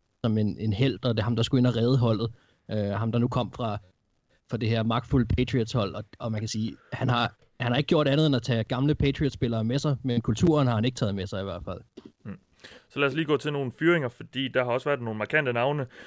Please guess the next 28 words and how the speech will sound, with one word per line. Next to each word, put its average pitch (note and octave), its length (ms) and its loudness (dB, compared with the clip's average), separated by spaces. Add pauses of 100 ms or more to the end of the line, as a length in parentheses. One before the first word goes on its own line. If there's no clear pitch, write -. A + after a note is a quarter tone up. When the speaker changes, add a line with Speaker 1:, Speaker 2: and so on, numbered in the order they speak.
(320)
Speaker 2:
Jeg G#2+ 400 4
ramser G#2+ 220 -2
dem G#2 80 -6
lige A#2+ 160 2
op, B2 100 2
så C3+ 100 -6
kan A#2 120 -6
vi G#2 60 -6
tage A#2+ 180 2
dem, G#2+ 200 -4
øh, F#2 260 -2
bagefter. A2 380 2
Todd A#2+ 200 2
Gurley, D3 320 2 (440)
han - 160 -10
er G2 40 -6
fortid G#2 340 -6
i F#2+ 40 -2
Rams, A#2 400 -4
og F#2+ 120 -2
er F#2 40 -4
så G2+ 140 -8
nu G#2 200 -4
Falcons-spiller. A2+ 640 -2
Pierre A2+ 200 -2
Desir, C3 360 -2
han B2 220 -8
er F#2 320 -6